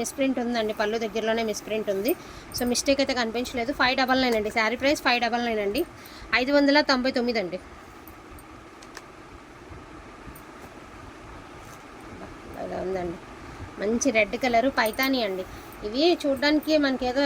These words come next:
ఏడామరిగా ఉంటాయి కానీ కట్టుకుంటే చాలా బాగుంటాయండి. పైతాని వచ్చింది, రెడ్ కలర్‌కి పైతాని స్టైల్ అయితే వచ్చింది. మంచి రెడ్ with బ్లాక్,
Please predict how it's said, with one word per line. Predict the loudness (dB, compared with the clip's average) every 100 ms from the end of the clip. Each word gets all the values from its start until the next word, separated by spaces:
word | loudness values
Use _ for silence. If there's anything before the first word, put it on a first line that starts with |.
| 6
ఏడామరిగా | 6 4 4 4 4 4 2
ఉంటాయి | 0 0
కానీ | 2 0
కట్టుకుంటే | -4 -2 2 2 2
చాలా | 2 4 4 0
బాగుంటాయండి. | -2 0 0 0 0
పైతాని | -2 0 0 0
వచ్చింది, | -2 -6 -4
రెడ్ | -4 -4
కలర్‌కి | 0 0 -2 -2
పైతాని | 0 0 -2 -2 -4
స్టైల్ | -4 -2
అయితే | -2 -4
వచ్చింది. | -4 -6 -4 -2 -4 -6 -18 -18 -16 -8
మంచి | -6 -2 0
రెడ్ | -2 2 0 0 -8 -18 -16 -14
with | -14 -10 -4
బ్లాక్, | -2 -2 -4